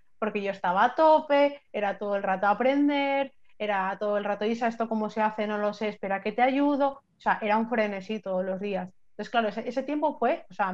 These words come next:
me encantaba y de hecho estaba en-, encantada, ¿no? con ese proceso. Pero claro, a partir de ahí, evidentemente, ¿no? Llega un momento en que la limitación de persona-tiempo, evidentemente, y empieza a estabilizarse.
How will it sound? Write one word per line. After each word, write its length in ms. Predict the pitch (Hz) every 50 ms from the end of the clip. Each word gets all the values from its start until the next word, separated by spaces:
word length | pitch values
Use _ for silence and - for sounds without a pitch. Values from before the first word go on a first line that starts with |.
| 190 196
me 100 | 208 196
encantaba 500 | 185 180 180 180 180 226 269 285 233 190
y 60 | 190
de 80 | 185 185
hecho 140 | 185 - 214
estaba 360 | - 214 214 233 240 233 -
en-, 160 | 220 208 196 -
encantada, 540 | 220 208 190 - 190 190 185 208 226 202 196
¿no? 140 | 202 220 226
con 120 | 233 214
ese 180 | 202 185 208 208
proceso. 500 | - 208 202 - 214 214 202 180 185 - - - - _ _ _
Pero 180 | - 214 208 202
claro, 380 | 220 226 226 220 190 - - - _ -
a 140 | - 202 202
partir 280 | 202 190 190 214 196 196
de 60 | 196
ahí, 160 | 196 196 202
evidentemente, 680 | 214 220 220 196 190 190 185 185 180 180 196 208 220 196
¿no? 100 | 190 185
Llega 220 | 196 190 180 170
un 120 | 175 175 175
momento 320 | 180 180 180 185 185 190
en 80 | 190 185
que 80 | 190
la 100 | 185 180
limitación 520 | 180 180 180 180 180 180 175 - 190 185 185
de 100 | 185 180
persona-tiempo, 800 | 185 185 180 - - 185 180 180 175 202 196 196 196 185 196 196
evidentemente, 840 | 196 202 190 185 185 180 180 180 185 180 185 185 185 208 233 233 - - - - - - - - - - - _ _ _ _ - -
y 120 | 233 240
empieza 300 | 254 240 220 208 185 202 214
a 20 |
estabilizarse. 760 | 214 - 220 202 190 185 180 180 - 185 185 185 - - -